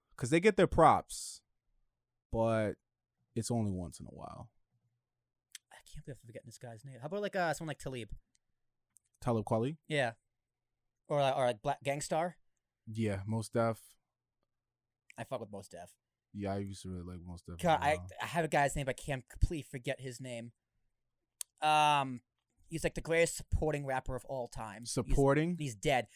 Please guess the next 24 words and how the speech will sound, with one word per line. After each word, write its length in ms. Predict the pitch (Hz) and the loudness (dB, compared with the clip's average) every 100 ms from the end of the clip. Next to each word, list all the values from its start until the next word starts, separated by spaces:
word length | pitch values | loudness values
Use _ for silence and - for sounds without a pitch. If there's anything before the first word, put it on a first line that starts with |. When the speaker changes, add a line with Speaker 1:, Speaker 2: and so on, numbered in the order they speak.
| - | -6
Speaker 2:
He's 160 | 190 180 | -4 0
the 80 | |
guy 120 | 214 190 | 4 6
I'd 80 | |
bring 140 | 180 165 | 4 2
back 200 | 160 - | 2 0
from 100 | 143 | -6
the 60 | |
life 240 | 131 123 123 | -2 -2 -4
if 80 | 127 | -8
he 60 | |
was 140 | 120 110 | -8 -4
dead. 260 | 123 110 - _ _ | -4 -4 -10 _ _
He's 160 | 147 123 | -8 -2
dead. 300 | 170 175 143 | 4 4 2
He's 200 | 147 139 | -4 -10
one 400 | 127 151 135 185 | -10 -10 -6 -4
rapper 160 | 180 160 | -2 -4
I'd 80 | 143 | -4
bring 140 | 156 | -4
back 180 | 143 - | -4 -4
from 120 | 143 | -10
the 60 | 123 | -8
dead. 280 | 123 107 | -6 -6